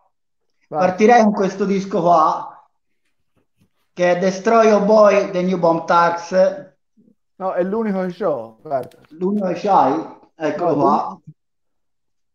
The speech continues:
Speaker 1: non si vede un
Speaker 2: Questo
Speaker 1: cazzo.
Speaker 2: esce nel millenovecentonovantadue per la Crypt Records.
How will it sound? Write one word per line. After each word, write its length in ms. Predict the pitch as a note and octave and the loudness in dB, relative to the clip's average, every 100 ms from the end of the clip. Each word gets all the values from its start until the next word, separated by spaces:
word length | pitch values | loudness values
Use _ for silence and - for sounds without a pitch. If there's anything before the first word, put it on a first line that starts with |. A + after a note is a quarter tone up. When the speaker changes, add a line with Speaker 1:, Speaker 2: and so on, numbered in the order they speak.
| _ _ _ _ _ _ _ _ | _ _ _ _ _ _ _ _
Speaker 1:
non 100 | C#3+ | -20
si 100 | - | -4
vede 200 | G3 G3+ | 2 2
un 40 | G#3 | 2
Speaker 2:
Questo 220 | A3+ G3 | 0 0
Speaker 1:
cazzo. 280 | F3+ - - | -2 -2 2
Speaker 2:
esce 680 | G#3 G3+ - E3+ E3+ - _ _ _ | 4 4 -2 -4 -4 -8 _ _ _
nel 240 | E3+ F3+ | -2 2
millenovecentonovantadue 2000 | G#3 G#3+ F#3+ F3+ F3 G3 F#3+ F#3 F3 E3+ F3 F3 G3 F#3+ F#3 F#3+ G#3 - - _ _ _ _ _ _ _ _ _ _ _ _ _ _ _ _ | 4 6 6 4 4 4 4 2 2 4 2 4 2 4 4 4 2 -2 -14 _ _ _ _ _ _ _ _ _ _ _ _ _ _ _ _
per 240 | - F3+ F3+ | -2 0 2
la 240 | F3+ E3 | 2 2
Crypt 360 | - F#3+ F#3 - | 0 -2 -4 -2
Records. 1000 | F3+ F3 E3 D#3 F#3 - - G#3+ - | 0 2 0 0 -2 -4 -10 -12 -12